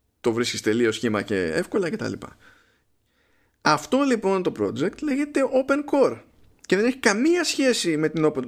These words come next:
Core Computer. Και κατάφεραν να τσαντήσουν και εκείνους. Γιατί, λέει, χρησιμοποιείτε το δικό μας όνομα, δημιουργώντας την εντύπωση ότι εμείς έχουμε μπλέξει, θα έχουμε και εμείς νομική περιπέτεια μετά και στην τελική δεν έχουμε καμία σχέση.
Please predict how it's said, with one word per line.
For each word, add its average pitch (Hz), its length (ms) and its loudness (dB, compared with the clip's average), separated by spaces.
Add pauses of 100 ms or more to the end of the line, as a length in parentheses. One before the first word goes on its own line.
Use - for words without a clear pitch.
(120)
Core 135 200 4
Computer. 120 500 0 (1120)
Και 160 100 -2
κατάφεραν 240 340 2
να 262 60 0
τσαντήσουν 226 460 -2 (200)
και 294 360 2
εκείνους. 160 640 -2
Γιατί, 151 200 2
λέει, 240 160 0
χρησιμοποιείτε 175 600 0
το 202 120 4
δικό 170 520 2
μας 214 300 -2
όνομα, 127 440 2
δημιουργώντας 127 560 2
την 180 80 -4
εντύπωση 170 340 0
ότι 139 160 0
εμείς 139 360 2
έχουμε 175 260 2
μπλέξει, 110 400 0
θα 160 120 0
έχουμε 220 200 2
και 208 120 -2
εμείς 196 280 0
νομική 180 320 -2
περιπέτεια 120 580 0
μετά 101 300 -2
και 202 180 0
στην 185 160 -4
τελική 147 300 2
δεν 240 120 0
έχουμε 247 200 0
καμία 247 360 0
σχέση. 240 440 -2